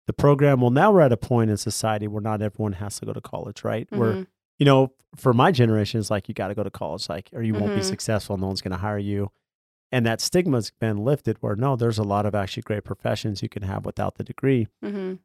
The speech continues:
Speaker 1: But I'll say one of the advantages of the degree at the M B A is you are challenged, right? And, and I was talking to my brother-in-law about this, that, you know, one thing that's missed by, is the collaborative effort where they're assigning you, Caitlin, as a
Speaker 2: Mm-hmm.
Speaker 1: team, and you're working with people that maybe put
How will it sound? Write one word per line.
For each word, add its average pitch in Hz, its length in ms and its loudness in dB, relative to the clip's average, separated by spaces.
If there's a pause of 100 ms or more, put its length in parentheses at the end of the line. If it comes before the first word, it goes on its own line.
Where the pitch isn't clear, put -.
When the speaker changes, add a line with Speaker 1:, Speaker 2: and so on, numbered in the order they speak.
(100)
Speaker 1:
But - 80 2
I'll 185 120 8
say 247 180 4
one 165 220 6
of 147 60 6
the 131 80 8
advantages 110 500 2
of 117 100 2
the 160 80 2
degree 113 300 2
at 101 80 0
the 110 80 0
M 104 160 -2
B 104 180 2
A 107 480 6 (400)
is 117 180 2
you 120 120 8
are 170 100 8
challenged, 120 580 2
right? 107 400 -4
And, 120 260 -4
and 117 120 0
I 117 40 4
was 117 80 0
talking 151 200 2
to 123 60 6
my 113 40 6
brother-in-law 117 380 6
about 98 240 2
this, 101 220 -2
that, 101 260 0 (640)
you 110 60 0
know, 107 60 6
one 131 180 4
thing 139 200 4
that's 107 220 0
missed 131 340 4
by, 117 200 0 (140)
is 117 300 0
the 117 100 -2
collaborative 107 520 0
effort 107 280 -2
where 117 160 -4
they're 107 160 0
assigning 107 380 0
you, 104 80 2
Caitlin, 104 420 -2
as 101 140 -2
a 101 40 0
Speaker 2:
Mm-hmm. 101 140 -4
Speaker 1:
team, 113 240 4
and 104 120 2
you're 104 80 0
working 117 260 2
with 113 140 2
people 120 320 -4
that 120 120 -2
maybe 110 340 2
put 107 380 -2